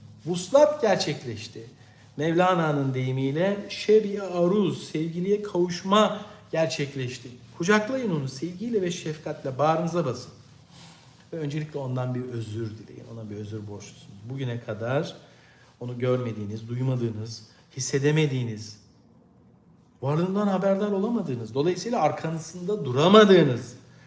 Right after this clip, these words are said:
onu koruyamadığınız, ona sahip çıkamadığınız için ondan özür dileyin.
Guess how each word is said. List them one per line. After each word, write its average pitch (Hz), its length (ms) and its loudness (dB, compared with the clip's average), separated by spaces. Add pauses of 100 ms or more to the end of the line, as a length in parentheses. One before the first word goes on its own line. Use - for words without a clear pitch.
(160)
onu 196 200 -4
koruyamadığınız, 160 1000 6 (260)
ona 175 140 -6
sahip 170 280 -2
çıkamadığınız 143 560 -6
için - 160 -16
ondan 127 180 -14
özür 104 280 -14
dileyin. - 240 -20